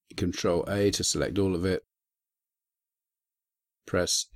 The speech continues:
Control C to copy it, go back and paste that in. Make sure there's no mistakes with the name. And now, if we're in Internet Explorer eight or lower versions, both of those scripts will run,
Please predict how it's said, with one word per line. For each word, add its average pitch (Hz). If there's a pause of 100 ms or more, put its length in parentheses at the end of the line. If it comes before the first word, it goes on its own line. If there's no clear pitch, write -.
Control 85
C 127
to -
copy 101
it, 95 (1040)
go 98
back 85 (200)
and 80
paste -
that 71
in. 50 (520)
Make -
sure -
there's -
no 73 (640)
mistakes -
with 87
the 80
name. 98 (560)
And 139
now, 95 (840)
if 151
we're 113
in 101
Internet 117
Explorer 101
eight 143
or 78 (220)
lower 107 (160)
versions, 104 (100)
both 156
of 92
those 82
scripts -
will 95
run, 92